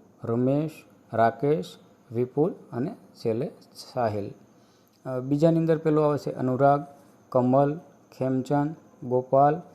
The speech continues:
ચંપક, જયેશ અને તનસુખ. તો આ રીતે એનો જવાબ છે બનશે. ત્યારબાદ પાંચમું છે, અ, "નીચે દિએ ગયે શબ્દો કે અર્થ, શબ્દકોશ સે ઢૂંઢકર તેજી સે કૌન બતા સકતા હૈ?"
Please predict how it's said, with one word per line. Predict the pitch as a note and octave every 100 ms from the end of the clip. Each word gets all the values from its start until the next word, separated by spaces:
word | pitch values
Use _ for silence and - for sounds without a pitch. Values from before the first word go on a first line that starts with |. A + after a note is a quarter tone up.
| - _
ચંપક, | - B2+ B2+ C#3+ D#3+ - - _ -
જયેશ | B2 C3+ D#3 -
અને | A#2 D3 A3+ - - -
તનસુખ. | C3 A#2 G2+ A2+ G2 -
તો | A#2+
આ | A#2+
રીતે | A#2+ B2
એનો | A2+ G#2+
જવાબ | G#2+ G#2 G#2
છે | - C3+ B3 - - _ -
બનશે. | A#2+ A2 G#2 - A#2+ - _ _
ત્યારબાદ | D#3 E3 E3 D3
પાંચમું | C3 C3+ D#3 C3
છે, | G2+ C3+ - - _ - _ _ -
અ, | C#3 C3 C3 C3+ C3
"નીચે | B2+ C#3+ F#3 F3
દિએ | D3+ E3
ગયે | D#3 D#3 D3
શબ્દો | - C#3 C3+ C#3+
કે | C#3+
અર્થ, | B2 B2 - - - _ - -
શબ્દકોશ | C#3 D#3+ D3+ D3
સે | - C#3+ G#2+
ઢૂંઢકર | A#2 B2 B2 B2
તેજી | - B2+ A#2+
સે | A2 D3 - - - _
કૌન | - F3 C#3+
બતા | B2 A2+
સકતા | - A2+ - G#2+
હૈ?" | G2